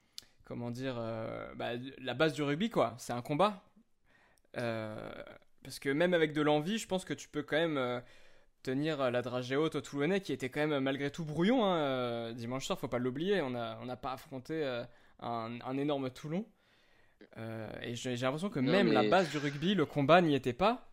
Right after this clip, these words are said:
Speaker 1: et qu'il y a, il y a limite une question, euh, d'état d'esprit, en fait, de, que des, des mecs qui ont, qui rentrent pas sur le, sur le terrain le couteau entre les dents.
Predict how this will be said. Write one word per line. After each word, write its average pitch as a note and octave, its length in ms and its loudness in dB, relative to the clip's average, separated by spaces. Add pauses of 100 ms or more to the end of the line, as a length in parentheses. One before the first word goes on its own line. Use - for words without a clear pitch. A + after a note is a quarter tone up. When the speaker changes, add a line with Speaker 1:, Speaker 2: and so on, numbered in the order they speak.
Speaker 1:
et B2 100 -6
qu'il C#3 280 0
y B2 120 2
a, A#2+ 180 6
il A#2 100 -4
y B2 80 0
a A#2+ 240 2
limite C#3+ 300 -2
une C3 100 -6
question, D3 400 -2
euh, B2 160 0
d'état B2+ 240 -2
d'esprit, C3+ 340 -4
en F#3 40 -4
fait, B2+ 120 -2
de, A#2+ 280 -4 (460)
que A#2+ 500 -2 (100)
des, A#2+ 160 -6
des B2 160 -2
mecs E3 160 2
qui - 180 -8
ont, A#2 220 -2 (260)
qui - 180 -8
rentrent B2 180 0
pas D#3+ 80 0
sur D#3 120 -4
le, B2+ 240 -8
sur B2 160 -10
le B2+ 60 -8
terrain C3 260 -6
le D#3 100 -2
couteau - 260 -10
entre A#2+ 200 -10
les A#2+ 100 -4
dents. F#3 200 -4